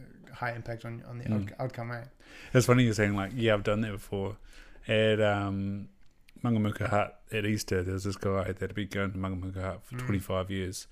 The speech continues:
Speaker 1: Mm.
Speaker 2: He had his old dog there, could barely sle-, see, um, barely hear, but I'm pretty sure she could still smell.
Speaker 1: Mm-hmm.
Speaker 2: And, yeah, it's like, he already had a deer in the chiller, uh, in the meat safe, sorry. And, um,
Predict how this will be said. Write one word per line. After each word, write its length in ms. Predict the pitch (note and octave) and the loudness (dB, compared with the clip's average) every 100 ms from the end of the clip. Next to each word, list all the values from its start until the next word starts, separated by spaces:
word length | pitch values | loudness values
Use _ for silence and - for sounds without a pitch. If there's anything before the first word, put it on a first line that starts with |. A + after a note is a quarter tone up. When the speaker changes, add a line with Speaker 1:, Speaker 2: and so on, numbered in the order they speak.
| - A#2 | -16 -14
Speaker 1:
Mm. 180 | A#2 - - - | -12 -14 -16 0
Speaker 2:
He 80 | |
had 80 | A#2+ | 2
his 140 | G#2+ G#2 | 6 6
old 180 | G2+ | 4
dog 280 | G2+ G2+ G2 | 4 4 4
there, 420 | G2+ G2 F#2+ F#2+ F2+ | 2 4 4 2 0
could 220 | G2 - | -4 0
barely 240 | G2 G2 | 0 2
sle-, 420 | G2 G#2 G2 F#2+ - | -2 -2 0 -2 -4
see, 560 | - - G#2 G2+ G2+ G2+ F#2+ - | -6 0 2 2 0 -4 -8 -4
um, 460 | F#2 F2+ F2+ F#2 - _ - | -2 -2 -2 -6 -10 _ 0
barely 240 | G#2+ G2 | 2 4
hear, 240 | F#2+ F#2+ F#2 | 2 0 0
but 120 | F#2 | -4
I'm 240 | F#2 F#2+ - - - - | -4 -6 -10 -20 -20 -6
pretty 160 | G#2 | -4
sure 200 | F#2+ A2 | -2 -2
she 120 | F#2+ - | -2 -4
could 160 | G2 | -6
still 200 | - - | -4 -6
smell. 400 | - A2 G2 F#2 - | -4 -2 -2 -2 -8
Speaker 1:
Mm-hmm. 260 | B2 B2 C3 - - - | -10 -6 -6 -10 -16 -4
Speaker 2:
And, 340 | G2 G2+ G2 | 0 0 2
yeah, 220 | A2+ C3 | 4 4
it's 340 | G2+ G2+ - - | 2 -2 -10 -2
like, 200 | G2+ F#2+ - | 0 0 0
he 200 | A#2 G#2+ | 4 6
already 220 | G#2 F#2+ | 4 2
had 160 | G#2+ | 2
a 140 | G2+ F#2 - - | 2 0 -8 -2
deer 240 | A2 G2+ | 2 2
in 120 | F#2+ | 2
the 100 | F#2 | -2
chiller, 400 | F2+ G#2+ F#2 F2+ - - | -2 -2 -2 -4 -10 0
uh, 60 | A2+ A2 | 4 4
in 100 | F#2+ | 2
the 220 | F#2+ F2+ - - - - | -2 -4 -8 -18 -20 -2
meat 220 | G#2+ G2 | 0 0
safe, 220 | G2+ F2+ | 0 -2
sorry. 260 | - F#2 E2 - - - - - - - - C#3 | -4 -6 -6 -12 -20 -20 -20 -20 -20 -16 -6 2
And, 500 | A#2+ A2+ G#2+ A#2 A#2 | 4 4 4 2 4
um, 440 | G#2+ G#2+ G#2+ | 4 4 2